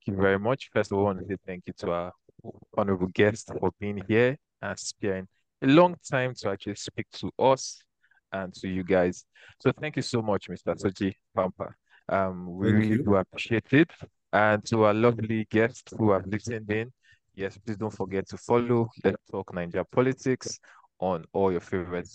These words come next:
Speaker 1: podcast channels, and also follow us on social media. Let,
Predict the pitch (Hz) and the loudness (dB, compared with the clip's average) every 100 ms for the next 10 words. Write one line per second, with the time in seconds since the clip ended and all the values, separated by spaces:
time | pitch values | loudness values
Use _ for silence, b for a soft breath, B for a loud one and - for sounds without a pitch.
0 | - _ - - - 85 - 120 123 120 | -20 _ -12 -8 -8 -8 -6 -4 0 0
1 | 117 - 104 113 117 113 107 104 - 87 | -2 -6 -12 -10 -10 -6 -6 -6 -8 -16
2 | - 101 104 98 95 - 90 85 _ b | -14 -10 -8 -8 -8 -4 -2 -2 _ b
3 | b b b 92 90 | b b b -6 -2